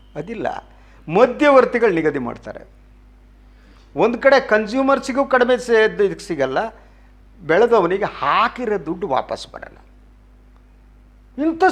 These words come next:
ಸಿಚುವೇಶನ್ ಒಂದ್ಸಲ ಅನ್ಸ್ಬಿಡುತ್ತೆ, ಎಲ್ಲ ಕೊಟ್ಬಿಟ್ಟು ಹೊರಟೋಗೋಣಪ್ಪ ಅಂತ. ಯೋಚನೆ ಮಾಡಿ,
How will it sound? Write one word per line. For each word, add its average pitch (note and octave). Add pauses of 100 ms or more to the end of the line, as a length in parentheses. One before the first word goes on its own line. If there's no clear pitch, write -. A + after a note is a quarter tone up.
ಸಿಚುವೇಶನ್ E4
ಒಂದ್ಸಲ D4
ಅನ್ಸ್ಬಿಡುತ್ತೆ, C4
ಎಲ್ಲ B3
ಕೊಟ್ಬಿಟ್ಟು G#3+
ಹೊರಟೋಗೋಣಪ್ಪ D#3+
ಅಂತ. A#2 (920)
ಯೋಚನೆ G3+
ಮಾಡಿ, C3